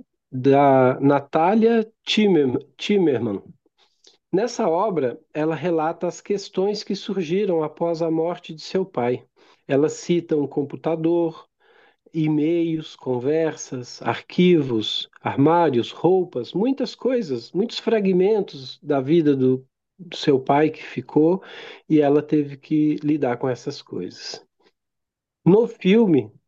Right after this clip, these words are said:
as memórias do Yang, é,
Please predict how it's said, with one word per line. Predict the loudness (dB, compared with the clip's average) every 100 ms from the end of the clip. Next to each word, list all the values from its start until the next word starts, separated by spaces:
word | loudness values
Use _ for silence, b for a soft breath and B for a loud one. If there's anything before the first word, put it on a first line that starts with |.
| _ _
as | -2 0 0 0 2
memórias | 4 4 4 4 2 0 -2
do | -2 0 0
Yang, | 0 0 0 -2 -4 -8 _ _ _ _ _ _
é, | -12 -6 -4 -4 -6 -8 -10